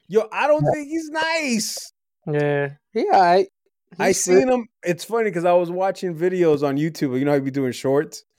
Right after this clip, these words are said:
Speaker 2: Mm-hmm.
Speaker 1: So I went down a fucking rabbit hole watching these two fucking Boston kids. They did a video with, with Millie.
Speaker 2: Yeah.
Speaker 1: And that shit was not funny.
Speaker 2: Sure.
Speaker 1: Like, they try to have, like, a, "Yo, pause," like, type.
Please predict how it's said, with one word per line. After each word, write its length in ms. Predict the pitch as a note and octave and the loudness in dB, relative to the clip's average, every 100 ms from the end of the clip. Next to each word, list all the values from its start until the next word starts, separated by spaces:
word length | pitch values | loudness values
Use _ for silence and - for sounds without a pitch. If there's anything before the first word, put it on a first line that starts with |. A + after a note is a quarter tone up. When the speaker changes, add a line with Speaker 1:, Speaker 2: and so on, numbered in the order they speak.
| _ - | _ -4
Speaker 2:
Mm-hmm. 340 | D#3+ D3+ F#3 | 2 4 4
Speaker 1:
So 100 | C#3+ | 2
I 40 | C#3 | 0
went 300 | D3 D3+ C#3+ | 0 0 0
down 340 | C#3+ C#3+ C#3 | -2 0 -2
a 100 | B2+ | -2
fucking 320 | A#2 C#3+ - | 0 -2 0
rabbit 320 | A#2+ C3 B2+ | 0 0 0
hole 180 | B2 A#2+ | -2 -2
watching 460 | A2+ B2 A#2 B2+ A#2+ | 0 -2 -2 -6 -4
these 180 | A#2 A2 | -6 -6
two 200 | C#3 B2+ | -6 -4
fucking 500 | C3 A#2+ A#2 A2+ G#2+ | -2 -4 -4 -6 -2
Boston 460 | A#2 A#2+ - A#2 | 2 0 -2 -10
kids. 400 | G#2+ G#2+ G#2 - - _ _ - | -6 -8 -8 -14 -20 _ _ -6
They 140 | B2 | -4
did 240 | A#2+ C3+ | 0 2
a 40 | B2+ | 2
video 460 | A2 C3 C3 A#2+ | 0 0 2 2
with, 300 | G#2+ G#2 G2 _ _ _ _ _ _ | 0 -2 -6 _ _ _ _ _ _
with 160 | A2 G2+ | -8 -6
Millie. 400 | A2 C3 D#3 F3+ - - _ _ _ _ _ _ | -2 0 0 0 -6 -16 _ _ _ _ _ _
Speaker 2:
Yeah. 220 | E3+ D3 C#3 | -2 2 2
Speaker 1:
And 200 | C3 B2 | 0 -2
that 160 | E3+ | -4
shit 180 | - G3+ | 0 0
was 220 | D#3 A#2 | 0 -2
not 240 | A#2+ D3+ E3+ | -4 -4 -4
funny. 380 | - C#3+ C#3+ - _ _ _ _ _ _ _ - | -4 -4 -4 -10 _ _ _ _ _ _ _ -20
Speaker 2:
Sure. 440 | - F3 D3+ C3+ B2 _ _ _ | 0 2 2 0 -6 _ _ _
Speaker 1:
Like, 160 | B2 B2 | -6 -4
they 100 | D3+ | -4
try 220 | D3 E3+ | 0 2
to 60 | E3 | 2
have, 200 | E3 D#3+ | 2 2
like, 220 | D3+ C3+ | 0 -2
a, 80 | A#2+ | -6
"Yo, 380 | A2+ C#3 A#2 F#2 | 0 2 2 -2
pause," 640 | - - C3+ - - - | -6 -4 -2 -4 -10 -12
like, 300 | G#2+ G2+ G2 | -8 -8 -6
type. 260 | - B2 | -4 -2